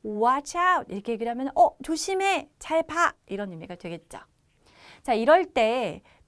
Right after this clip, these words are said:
명령문에서 보다 공손한 느낌, 좀 부탁하는 뉘앙스를 넣어주기 위해서는 please를 써주면 됩니다.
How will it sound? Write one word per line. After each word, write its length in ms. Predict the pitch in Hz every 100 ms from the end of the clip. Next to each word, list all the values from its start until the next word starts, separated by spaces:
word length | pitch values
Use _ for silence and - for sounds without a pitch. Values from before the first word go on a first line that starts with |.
| _ _ _ _ _
명령문에서 1040 | 190 190 262 370 381 339 247 226 349 233 -
보다 360 | 233 233 302
공손한 760 | 277 - 240 262 294 392 381 349
느낌, 440 | 175 - 185 156 - _ _ - _
좀 160 | - 254 -
부탁하는 840 | 226 208 349 381 381 392 370 349
뉘앙스를 640 | 208 220 233 220 202 214
넣어주기 560 | 180 165 175 208 220 175
위해서는 580 | 165 - 165 254 339 311
please를 760 | - 370 359 359 359 320 320 311
써주면 440 | 302 285 277 262
됩니다. 460 | 240 226 208 151